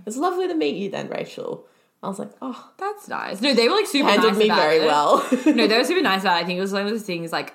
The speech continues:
Speaker 2: my anxiety afterwards, I was like, "Why the fuck did I say that? Why am I so awkward?" Anyway, they were super nice. Um,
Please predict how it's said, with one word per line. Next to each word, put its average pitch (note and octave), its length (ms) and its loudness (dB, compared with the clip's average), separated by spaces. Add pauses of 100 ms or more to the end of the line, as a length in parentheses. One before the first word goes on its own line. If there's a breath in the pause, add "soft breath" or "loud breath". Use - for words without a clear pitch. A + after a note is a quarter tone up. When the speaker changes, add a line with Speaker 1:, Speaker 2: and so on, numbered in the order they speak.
(140)
Speaker 2:
my F3 260 -4
anxiety D#3+ 460 -4
afterwards, D#3 360 -6
I - 60 -12
was E3+ 120 -14
like, B3 160 -14
"Why F4 100 -10
the F4 60 -18
fuck - 440 -4
did A#4+ 80 2
I A#4+ 260 2
say F4+ 180 -2
that? C#4+ 100 0
Why D4 140 2
am D4+ 80 -2
I D#4+ 100 -2
so - 320 -2
awkward?" C#4+ 880 0 (500 loud breath)
Anyway, E3+ 220 -2
they F3 100 2
were G3 80 -2
super F#3 340 -6
nice. C3+ 600 -8
Um, - 500 -8